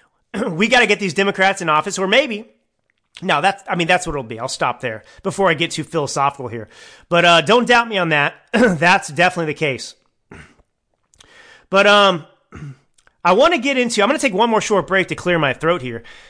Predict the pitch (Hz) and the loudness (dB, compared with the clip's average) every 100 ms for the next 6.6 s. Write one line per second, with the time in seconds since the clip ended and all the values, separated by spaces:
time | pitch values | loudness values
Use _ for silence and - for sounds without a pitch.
0 | - - 170 196 190 - 165 151 151 147 | -10 -2 0 2 2 0 0 2 2 0
1 | 127 - 170 151 131 117 _ _ - 277 | -2 -2 0 0 -2 -8 _ _ -2 0
2 | - - 311 240 190 113 107 _ _ 151 | 0 2 4 4 2 -2 -12 _ _ -10
3 | - 202 190 170 156 113 113 123 135 123 | -2 -2 0 0 0 -2 -12 -10 -10 -4
4 | 160 127 123 156 - _ _ _ _ _ | -4 -4 -2 -2 -4 _ _ _ _ _
5 | _ _ - - - - 175 262 320 285 | _ _ -20 -20 -14 -4 0 2 0 0
6 | 262 226 214 180 156 135 | -2 -2 0 2 2 -2